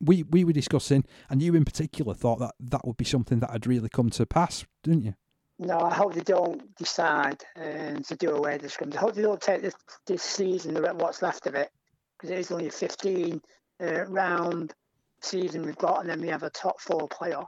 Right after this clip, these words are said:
Speaker 2: to get to Old Trafford. I hope when we sit down and look at this at the end of the season, I hope they s-, decide not to go with, "Yeah, we don't need the scrums now."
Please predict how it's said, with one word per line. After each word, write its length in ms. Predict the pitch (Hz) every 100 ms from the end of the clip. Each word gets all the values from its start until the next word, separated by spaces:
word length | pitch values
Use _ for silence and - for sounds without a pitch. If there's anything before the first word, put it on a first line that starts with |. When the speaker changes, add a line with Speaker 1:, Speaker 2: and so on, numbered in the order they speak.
| _ -
Speaker 2:
to 80 |
get 140 | 165 -
to 120 | 170
Old 160 | 151 -
Trafford. 440 | 170 - 180 190 _
I 680 | - - _ _ _ _ -
hope 380 | - 233 220 -
when 300 | 190 196 190
we 120 | 175 180
sit 320 | - 208 - _ _ _ -
down 360 | 190 175 165 165
and 340 | 170 170 175
look 240 | 180 -
at 100 | 147
this 240 | 160 160 -
at 140 | 160
the 100 | 180
end 120 | 165
of 80 | 160
the 40 | 160
season, 540 | - 190 165 147 147 _ _ _ _ _ _ _ _ _ _ _
I 80 | 202
hope 220 | - 208
they 80 | 180
s-, 160 | 165 - 208
decide 560 | 175 156 180 175 165 170
not 360 | 185 190 - -
to 120 | 175
go 240 | 170 170
with, 240 | 151 147 180
"Yeah, 220 | 180 160
we 120 | 156
don't 220 | 180 165
need 160 | 175 175
the 80 | 156
scrums 380 | - 143 120
now." 160 | 123